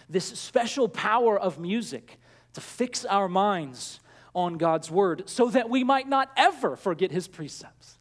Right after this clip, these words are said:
and we might delight in his eternal word. So I want to give you a few suggestions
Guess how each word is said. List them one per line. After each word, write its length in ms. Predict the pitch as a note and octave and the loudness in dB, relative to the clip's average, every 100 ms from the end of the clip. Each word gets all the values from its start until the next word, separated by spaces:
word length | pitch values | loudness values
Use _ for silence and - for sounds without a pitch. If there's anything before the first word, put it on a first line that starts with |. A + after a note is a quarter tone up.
| _ _ _ | _ _ _
and 100 | D3+ | -6
we 80 | F#3+ | 0
might 240 | B3+ B3 - | 2 0 2
delight 720 | A3 G3 A3+ D4 A#3+ - - _ _ _ _ _ | 2 2 2 0 -4 -14 -20 _ _ _ _ _
in 140 | D#3 E3 | -10 -6
his 200 | F3+ E3 | -6 -6
eternal 380 | E3+ E3+ D3+ C3+ | -6 -6 -4 -6
word. 280 | B2 F#2+ - _ _ _ _ _ _ _ _ _ _ _ _ _ _ _ _ _ _ _ _ _ | -8 -12 -18 _ _ _ _ _ _ _ _ _ _ _ _ _ _ _ _ _ _ _ _ _
So 140 | - G3+ | -2 0
I 60 | |
want 160 | A3 E4+ | 2 0
to 40 | |
give 160 | A#3+ G#3 | 0 0
you 140 | G3 | 0
a 40 | D#3 | 0
few 240 | - G3+ | -2 -8
suggestions 880 | G3 F#3 C#3 C3 - E3+ B3 - - | -6 -6 -4 -6 -6 -12 -12 -14 -18